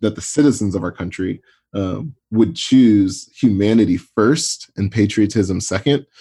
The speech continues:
um, because what makes our country so great is that is a country of immigrants that's decided to be a melting pot for the benefit of each other.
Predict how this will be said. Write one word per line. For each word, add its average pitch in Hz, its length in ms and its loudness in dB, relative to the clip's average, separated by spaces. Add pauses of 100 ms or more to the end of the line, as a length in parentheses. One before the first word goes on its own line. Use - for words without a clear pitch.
(320)
um, 98 560 0
because 110 360 0
what 107 180 2
makes 107 340 0
our 107 80 -2
country 104 400 -4
so 95 260 -2
great 95 460 0
is 92 140 -8
that 98 140 -2
is 92 160 -4
a 101 60 -8
country 101 760 -2
of 87 180 -8
immigrants 95 720 -4 (340)
that's 101 300 -2
decided 101 600 0
to 98 60 -4
be 101 140 0
a 92 40 0
melting 92 480 -4
pot - 340 -10
for 95 80 -18
the 101 80 -12
benefit 98 440 -10
of 104 120 -10
each - 160 -10
other. 92 340 -6